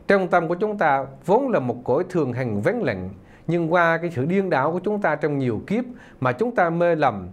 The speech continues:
nhận vật làm con, chúng ta tự sinh điên đảo mà thôi. Và giờ đây tu tập là trở về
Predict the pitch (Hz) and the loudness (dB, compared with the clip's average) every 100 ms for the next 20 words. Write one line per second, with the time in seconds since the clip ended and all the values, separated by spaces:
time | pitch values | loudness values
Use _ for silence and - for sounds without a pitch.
0 | - 123 135 110 123 143 156 - 123 107 | -10 -4 -2 -2 -2 0 -2 -2 -4 -4
1 | 101 175 190 - - - - 185 214 208 | 0 2 2 0 -10 -20 -4 -2 0 2
2 | 151 143 180 202 - - 147 143 147 180 | 2 4 0 -4 -12 -2 2 2 2 0
3 | 175 208 196 139 156 196 101 143 147 113 | 0 0 2 4 4 0 -2 0 0 -2
4 | - - - - 143 151 170 180 180 185 | -10 -20 -8 0 2 4 2 2 0 -8
5 | - 208 208 156 127 - 117 113 160 220 | -2 0 2 2 0 -6 -6 0 4 4
6 | 208 175 120 | 4 2 0